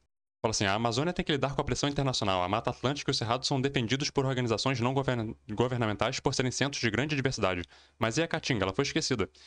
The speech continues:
E, de fato, pra muitas pessoas a Caatinga é um mero deserto, né? É uma, um, um ambiente deserti-, é,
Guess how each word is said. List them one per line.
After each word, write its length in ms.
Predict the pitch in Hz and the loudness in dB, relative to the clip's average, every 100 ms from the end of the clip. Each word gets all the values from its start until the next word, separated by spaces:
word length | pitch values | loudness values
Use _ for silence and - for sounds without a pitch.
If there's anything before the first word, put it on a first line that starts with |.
| - | -8
E, 60 | 214 | -2
de 80 | |
fato, 160 | 226 175 | 0 0
pra 80 | 151 | 0
muitas 220 | 151 196 | 0 -2
pessoas 260 | 170 165 165 | 0 0 2
a 60 | |
Caatinga 320 | 175 170 170 | 0 0 0
é 40 | 175 | 2
um 60 | |
mero 180 | 165 143 | 2 2
deserto, 400 | 160 139 139 - | 2 2 0 0
né? 140 | 98 95 | 0 2
É 40 | |
uma, 200 | 110 127 | 2 2
um, 440 | 107 104 104 110 | 0 0 0 0
um 60 | 107 | 0
ambiente 380 | 104 110 123 117 - _ _ _ | 2 0 0 -4 -6 _ _ _
deserti-, 460 | 104 104 117 107 123 | -2 0 0 -2 0
é, 380 | 101 92 87 | 2 2 0